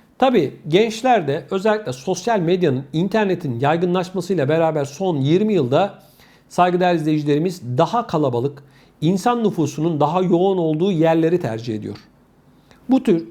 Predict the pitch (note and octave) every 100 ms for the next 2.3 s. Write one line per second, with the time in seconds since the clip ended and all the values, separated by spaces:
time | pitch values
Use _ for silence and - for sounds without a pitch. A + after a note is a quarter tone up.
0 | - F#3 A3 F3+ B2+ D3+ G3 G#3+ E3 C3
1 | F#3 - _ _ _ - D#3+ A#3+ A3+ D3
2 | F3 G3